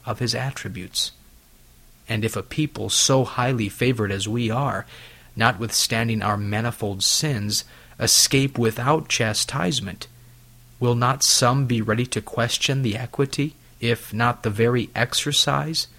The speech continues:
of his administration? His threatenings against the wicked are to be found in almost every page of Holy Scripture.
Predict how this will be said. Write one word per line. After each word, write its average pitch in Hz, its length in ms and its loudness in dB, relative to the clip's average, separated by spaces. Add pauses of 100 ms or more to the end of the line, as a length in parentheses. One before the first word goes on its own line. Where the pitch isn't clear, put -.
(200)
of 113 120 0
his 123 240 0
administration? 120 920 -2 (800)
His 131 460 2
threatenings 107 1080 -2
against 113 440 0
the 101 100 0
wicked 104 460 0
are 92 140 -2
to 110 120 -2
be 104 140 0
found 113 340 0
in 110 80 2
almost 113 600 0
every 139 340 0
page 107 640 -4
of 117 140 -4
Holy 104 320 -4
Scripture. - 600 2